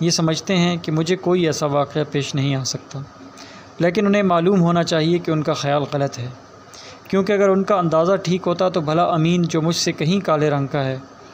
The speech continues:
और सलीम, जिसका कद मुझसे पूरे दो इंच छोटा है, उन्हें ऐसे वाक़यात कैसे पेश आते? यकीन कीजिए, इस कमबख्त वो की पसंद किसी असूल पर मबनी नहीं। मुझे इस बात का गिला नहीं, बल्कि खुशी है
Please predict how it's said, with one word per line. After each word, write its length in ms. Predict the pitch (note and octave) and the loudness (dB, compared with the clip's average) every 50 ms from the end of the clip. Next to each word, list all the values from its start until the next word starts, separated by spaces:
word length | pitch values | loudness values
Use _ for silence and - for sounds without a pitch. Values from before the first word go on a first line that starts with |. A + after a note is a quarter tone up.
| - - - - - - - F3+ | -20 -20 -20 -20 -20 -10 -4 -4
और 80 | F3 | -2
सलीम, 440 | E3 - F3 E3+ F#3 G3 F#3+ F3 D#3 | -2 0 0 2 2 2 2 0 0
जिसका 320 | C#3+ E3+ E3 - - F#3+ | 0 -2 -2 0 0 -2
कद 260 | - - F#3 F#3+ E3+ F3 | 0 0 -2 -2 0 0
मुझसे 260 | F3+ F3+ - - F#3 | -2 -2 -2 -2 -4
पूरे 280 | F#3+ - F#3 G3+ A3 G3+ | -2 0 0 2 2 2
दो 180 | D#3 E3 D#3 D3+ | 2 2 0 0
इंच 120 | C#3+ - | 0 -2
छोटा 280 | - C#3+ C#3 - D3+ C#3+ | -2 -4 -4 -2 -2 -4
है, 180 | C3 B2+ B2+ B2+ - - - - - - - - - - | -4 -4 -8 -10 -14 -18 -20 -20 -20 -20 -20 -14 -6 -2
उन्हें 180 | F3 E3+ E3+ E3+ | 0 2 2 2
ऐसे 180 | F3 - G3 F3+ | 2 2 2 2
वाक़यात 500 | E3+ D#3+ D#3 - D#3+ D#3+ D#3 - - - - | 2 0 0 0 0 0 0 -2 -6 -10 -4
कैसे 240 | - F#3+ F#3 - F#3+ D#3+ | -2 -2 0 0 -2 -2
पेश 300 | - D3 C3+ - - B2+ | -2 -2 -2 -2 -4 -6
आते? 240 | B2+ - - C#3+ C3+ - - - - - - - - - - - | -6 -6 -8 -12 -14 -14 -16 -20 -20 -20 -20 -20 -20 -16 -8 -4
यकीन 340 | E3+ F3 F3 G3 G#3 G#3+ G#3 | -4 -2 0 2 2 2 2
कीजिए, 340 | G#3 G#3+ G#3 F3+ G3 G#3+ G#3 | 2 2 0 2 2 2 2
इस 100 | F#3+ - | 2 2
कमबख्त 640 | - G3 F3 D#3 C#3 E3+ F3 E3+ - - - - D#3 | 0 0 0 0 0 0 -2 -2 -6 -12 -12 -6 -2
वो 160 | D#3 E3+ D#3+ C3+ B2 - - - - - - - - - - - - - - | 0 0 0 0 -4 -10 -16 -20 -20 -20 -20 -20 -20 -20 -20 -20 -20 -14 -8
की 80 | - E3+ | -6 -6
पसंद 380 | - D#3+ C#3+ - F3 F3 E3 - | -4 -4 -2 0 0 0 0 0
किसी 240 | - D#3+ - F3 | -2 -4 0 0
असूल 280 | D#3+ D3 - D#3 D#3+ E3 | 0 0 0 0 0 0
पर 160 | D#3 E3 C#3+ | 0 -2 -2
मबनी 320 | C3+ C3+ C3 A#2+ C3 C#3 C3+ | -2 -2 -4 -4 -2 -4 -2
नहीं। 220 | C3 B2 A#2 A#2+ - - - - - - - - - - - - - - - - - - - - - - - - - - - - - - - - - E3 | -2 -4 -6 -8 -10 -14 -18 -20 -20 -20 -20 -20 -20 -20 -20 -20 -20 -20 -20 -20 -20 -20 -20 -20 -20 -20 -20 -20 -20 -20 -20 -20 -20 -20 -14 -6 -2 0
मुझे 200 | F3 F3+ A3 A3+ | 2 4 4 4
इस 140 | G#3+ - E3+ | 2 2 0
बात 220 | F3+ F#3+ G3+ G3 - | 0 0 0 0 0
का 80 | G#3+ | 0
गिला 240 | F3+ F3 F#3 G3+ G3+ | 0 2 2 2 2
नहीं, 220 | F#3+ F3+ F3+ F3+ | 2 2 2 2
बल्कि 300 | E3 D#3 D#3+ D#3 - F#3 | 0 -2 -2 -4 -4 -6
खुशी 340 | E3 - D3+ C3+ - - D#3+ | -6 -4 -4 -4 -2 -2 -2
है 200 | C3+ C3 C3 C3+ | -2 -2 -4 -6